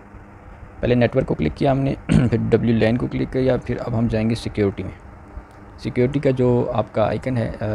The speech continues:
link है, इसको click करेंगे तो ये हमने security के, अ, उसको link को, अ, क्लिक किया तो ये विंडो आपके सामने आ गई, ठीक है। Security को ये विंडो आपके साथ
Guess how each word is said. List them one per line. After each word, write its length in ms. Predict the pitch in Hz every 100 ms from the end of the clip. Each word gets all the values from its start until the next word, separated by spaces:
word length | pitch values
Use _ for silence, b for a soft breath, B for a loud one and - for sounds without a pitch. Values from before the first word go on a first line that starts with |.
| 107 107 107 110
link 200 | 131 113
है, 160 | 113 120 - 120
इसको 200 | - 113
click 200 | 113 110
करेंगे 300 | 110 117 127
तो 1080 | - - - - - - - - - -
ये 60 | 123
हमने 140 | 131
security 400 | 127 127 127 120
के, 200 | 135 131 - - - - -
अ, 200 | 113 113
उसको 240 | 127 - 127
link 300 | 107 120 120
को, 180 | 127 143
अ, 20 | - - - 104
क्लिक 440 | 104 104 - 120
किया 200 | 131 143 - - - - -
तो 60 | 123
ये 240 | 117 165
विंडो 260 | 135 117 120
आपके 240 | - 104 107
सामने 300 | 101 101 92
आ 80 |
गई, 120 | 90 82
ठीक 220 | - 160
है। 80 | 165 - -
Security 340 | 110 107 120
को 180 | 131 147 - - - - - -
ये 60 | 123
विंडो 180 | 135 151
आपके 100 | 156
साथ 180 | 156